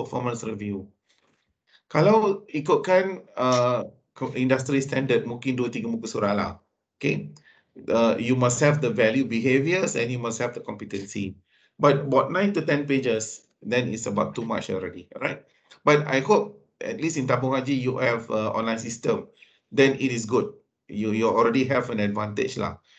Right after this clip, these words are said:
But yang, yang penting, we have to make sure that people manager tu dia boleh guna dia punya tools tu dengan sesuai, dengan baik, dan dia harus communicate.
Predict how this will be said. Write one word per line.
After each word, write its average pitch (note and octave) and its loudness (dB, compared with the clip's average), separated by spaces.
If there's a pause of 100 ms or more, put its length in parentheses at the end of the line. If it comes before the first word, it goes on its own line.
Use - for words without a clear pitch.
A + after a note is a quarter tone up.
(220)
But D#3 4
yang, D3+ 0
yang D3+ 2
penting, G3+ -2
we C#3 0
have D#3 -2
to D3+ -4
make C#3 -2
sure F3 0
that A#2+ 2
people C#3 2
manager C3+ 0
tu F#3 2
dia C#3+ 2 (400)
boleh E3+ 4 (280)
guna D3+ 4
dia C3+ 0
punya C3 -2
tools E3 0
tu F3+ 4
dengan B2+ -2
sesuai, F#3 -2
dengan B2+ -2
baik, F#3+ 0 (560)
dan D#3 6
dia D#3 6
harus D3+ 0
communicate. B2+ -6